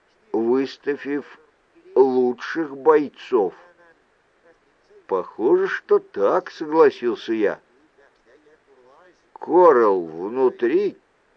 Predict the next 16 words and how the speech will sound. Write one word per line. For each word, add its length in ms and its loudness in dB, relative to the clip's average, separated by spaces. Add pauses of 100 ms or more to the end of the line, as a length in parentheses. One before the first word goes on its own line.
(160)
Как 220 2
ты 120 0
думаешь?» 540 -8 (760)
«Подожди 720 -6
минуту». 540 -12 (640)
Я 640 0 (240)
быстро 840 0
ввёл 560 4
в 200 -8
башню 720 0
зонд 800 0 (840)
и 140 4
обнаружил 920 6
там 380 2
двух 360 2
человек. 840 2